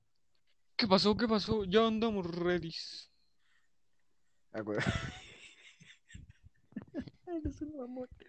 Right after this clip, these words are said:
Speaker 1: ¿Se me oye bien ahí o no?
Speaker 2: Sí, sí, sí, se, se escuchó ma-, se escuchó bien, güey.
Speaker 1: Ah, va, va, va.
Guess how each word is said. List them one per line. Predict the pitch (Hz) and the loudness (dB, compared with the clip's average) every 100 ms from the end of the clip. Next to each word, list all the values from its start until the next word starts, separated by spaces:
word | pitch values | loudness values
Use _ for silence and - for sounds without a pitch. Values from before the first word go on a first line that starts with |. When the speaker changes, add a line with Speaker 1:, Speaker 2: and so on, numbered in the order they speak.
| 320 - - 294 | -10 -8 -2 0
Speaker 1:
¿Se | - 170 | 2 4
me | 156 | 6
oye | 156 151 | 6 6
bien | 151 147 151 | 4 2 2
ahí | 139 131 180 | 0 0 -4
o | 147 | -4
no? | 113 123 - _ - _ _ _ _ - - - - - - - - | -6 -8 -12 _ -20 _ _ _ _ -20 -20 -18 -8 -8 -8 -18 -8
Speaker 2:
Sí, | 131 127 | -4 -2
sí, | 123 117 | -2 -4
sí, | - 117 110 | -4 -6 -6
se, | - 110 101 90 | -6 -2 -2 -4
se | 98 | -10
escuchó | 90 98 - | -12 -12 -6
ma-, | 107 101 76 87 - | -4 -6 -8 -16 -10
se | 107 | -8
escuchó | 101 113 135 | -6 -6 -4
bien, | 127 95 | -4 -6
güey. | - _ _ _ _ _ _ _ _ _ _ _ _ - | -10 _ _ _ _ _ _ _ _ _ _ _ _ -16
Speaker 1:
Ah, | - 107 | -10 -8
va, | 104 - - | -8 -4 -4
va, | - - - | -6 -16 -8
va. | - | -6